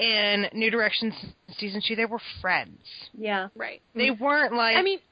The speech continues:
Speaker 3: the
Speaker 1: you
Speaker 3: Warblers
Speaker 1: know,
Speaker 3: were never
Speaker 1: death
Speaker 3: the
Speaker 1: to each
Speaker 3: enemies.
Speaker 1: other in competition.
Speaker 3: They were competitors.
Speaker 1: Right. But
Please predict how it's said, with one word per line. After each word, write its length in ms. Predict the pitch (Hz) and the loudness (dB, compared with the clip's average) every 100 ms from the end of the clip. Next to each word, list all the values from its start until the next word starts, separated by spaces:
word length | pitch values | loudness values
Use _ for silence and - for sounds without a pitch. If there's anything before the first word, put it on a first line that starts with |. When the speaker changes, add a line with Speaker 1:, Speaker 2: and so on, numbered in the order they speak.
| - | -8
Speaker 3:
the 140 | 311 | -2
Speaker 1:
you 40 | 330 | 4
Speaker 3:
Warblers 280 | 427 - | 6 6
Speaker 1:
know, 140 | 453 208 | 4 2
Speaker 3:
were 80 | 359 | 0
never 220 | 330 240 | 0 0
Speaker 1:
death 120 | 247 - | -2 -2
Speaker 3:
the 40 | 262 | -2
Speaker 1:
to 40 | |
each 120 | 233 226 | -2 0
Speaker 3:
enemies. 40 | |
Speaker 1:
other 200 | 208 196 190 | -2 0 -2
in 60 | |
competition. 400 | 196 196 175 - 196 294 | -4 -14 -16 -8 -2 0
Speaker 3:
They 60 | |
were 160 | 302 285 | 0 -4
competitors. 560 | - 320 277 214 415 622 | -2 -6 -6 -6 -4 0
Speaker 1:
Right. 180 | 220 - - - - - _ _ _ | 0 0 -6 -16 -16 -20 _ _ _
But 120 | 247 | -10